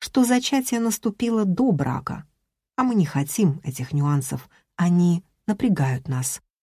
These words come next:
Нам никогда не придёт в голову, что зачатый до брака малыш может быть не ребёнком супруга. Мы не будем считать, не станем скрупулёзными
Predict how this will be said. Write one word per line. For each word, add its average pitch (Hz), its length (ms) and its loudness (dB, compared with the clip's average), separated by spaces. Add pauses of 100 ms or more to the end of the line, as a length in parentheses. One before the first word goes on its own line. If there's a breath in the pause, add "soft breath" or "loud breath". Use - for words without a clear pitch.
(420)
Нам 233 180 2
никогда 220 480 2
не 214 140 4
придёт 202 280 4
в 160 140 -2
голову, 180 420 4
что 135 200 -2
зачатый 151 500 0
до 147 200 4
брака 160 360 2
малыш 143 480 0 (380)
может 208 480 6
быть 180 420 0 (680)
не 180 440 6
ребёнком 143 680 0
супруга. 196 640 -6 (460)
Мы 226 260 0
не 240 120 -4
будем 208 380 -4
считать, - 640 -12 (220)
не 170 240 0
станем 151 580 -4
скрупулёзными 165 1080 -6